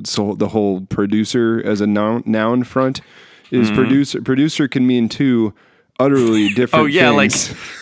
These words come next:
Speaker 2: like, like the very opposite. Like,
Speaker 1: Yeah,
Speaker 2: I've provided
Speaker 1: the
Speaker 2: the
Speaker 1: literal
Speaker 2: money for you
Speaker 1: opposite.
Speaker 2: to do this.
Speaker 1: Yeah, a
Speaker 2: Yeah.
Speaker 1: producer,
Speaker 2: Hmm.
Speaker 1: and I feel like the people that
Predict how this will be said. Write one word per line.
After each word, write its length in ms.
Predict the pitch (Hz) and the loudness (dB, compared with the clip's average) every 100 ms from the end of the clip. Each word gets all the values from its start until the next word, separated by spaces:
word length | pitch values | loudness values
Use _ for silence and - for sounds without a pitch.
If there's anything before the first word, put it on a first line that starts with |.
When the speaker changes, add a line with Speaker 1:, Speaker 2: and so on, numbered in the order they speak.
| - | -4
Speaker 2:
like, 160 | 160 | -4
like 60 | 147 | -2
the 80 | 156 | -2
very 340 | 143 160 160 | 2 2 2
opposite. 600 | - 123 135 - - 110 | 2 0 0 -4 -6 -6
Like, 240 | 67 110 110 | -2 -2 0
Speaker 1:
Yeah, 260 | 120 127 107 | 0 2 0
Speaker 2:
I've 60 | |
provided 520 | - 151 123 123 131 | -2 0 2 2 2
Speaker 1:
the 40 | 147 | 2
Speaker 2:
the 20 | 107 | 2
Speaker 1:
literal 220 | - - | 4 4
Speaker 2:
money 260 | 131 117 | 2 0
for 100 | 110 113 | 0 0
you 140 | 107 | 0
Speaker 1:
opposite. 40 | 101 | 0
Speaker 2:
to 100 | 95 | 0
do 260 | 85 95 87 | -2 -4 -4
this. 320 | 82 82 - - - | -8 -12 -16 -20 -6
Speaker 1:
Yeah, 340 | 131 120 107 | -2 0 -2
a 40 | |
Speaker 2:
Yeah. 60 | 120 | -4
Speaker 1:
producer, 720 | 139 120 139 160 - 147 135 | -2 0 0 0 0 0 0
Speaker 2:
Hmm. 100 | 131 | 0
Speaker 1:
and 140 | 131 131 | -2 0
I 100 | 135 | -2
feel 260 | - 208 | -2 0
like 200 | 170 135 | 0 -2
the 80 | 123 | -4
people 380 | 127 196 165 139 | -4 -4 -2 -2
that 240 | 117 110 | 0 -2